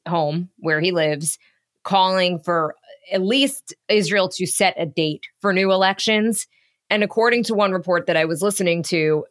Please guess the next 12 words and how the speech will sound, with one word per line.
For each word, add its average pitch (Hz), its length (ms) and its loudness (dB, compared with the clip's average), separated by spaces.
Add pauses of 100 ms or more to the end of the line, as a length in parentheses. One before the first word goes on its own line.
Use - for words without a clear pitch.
(120)
Israelis 214 720 2
are 185 160 2
conflicted 165 680 -4
because 160 320 -4
as, 151 300 -2
as 165 340 -4
low 214 580 4
as 180 480 0
Netanyahu's 175 800 0
approval 175 460 0
rating 165 400 0
is, 139 440 -6